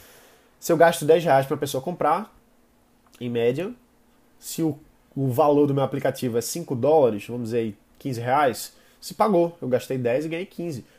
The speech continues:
Então eu tive lucro aí de cinco reais. Então vale a pena? Vale. Nesse caso sim.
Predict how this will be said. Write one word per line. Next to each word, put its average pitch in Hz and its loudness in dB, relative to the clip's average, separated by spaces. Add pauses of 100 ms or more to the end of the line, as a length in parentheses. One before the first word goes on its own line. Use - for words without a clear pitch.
(100)
Então 120 -2
eu 120 -2
tive 123 -4
lucro 131 0
aí 127 0
de 139 -8
cinco 143 -12
reais. 123 0
Então 117 -10
vale 123 0
a 143 2
pena? 196 -6
Vale. 123 -2
Nesse 120 -12
caso 147 -4
sim. 139 -8